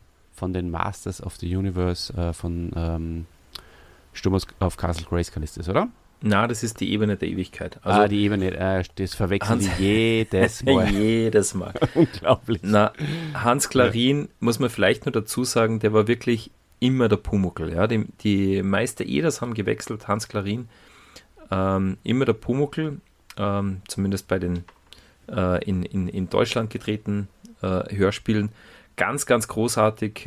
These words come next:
Speaker 2: äh, kennt man natürlich auch als, als Schauspieler und eben, wie gesagt, hat auch in anderen Hörspielproduktionen mitgemacht.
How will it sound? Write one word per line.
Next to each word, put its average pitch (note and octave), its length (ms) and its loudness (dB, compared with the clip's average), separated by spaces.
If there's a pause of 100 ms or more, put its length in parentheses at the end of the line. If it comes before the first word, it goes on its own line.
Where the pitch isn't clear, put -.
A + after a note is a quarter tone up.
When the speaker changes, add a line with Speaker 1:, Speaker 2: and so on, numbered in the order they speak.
Speaker 2:
äh, F#2+ 440 2 (100)
kennt A2 300 -2
man G2+ 100 0
natürlich F#2 380 -2
auch F#2+ 200 0
als, - 300 -4
als F#2+ 240 -6
Schauspieler G2 640 0 (540)
und F3 320 4
eben, B2 280 -2
wie G#2+ 100 -4
gesagt, G#2+ 560 -2 (140)
hat G2+ 280 -4
auch F2 260 -2
in F2 100 -4
anderen F2+ 440 -4
Hörspielproduktionen G2 1040 -4
mitgemacht. A#2 460 -4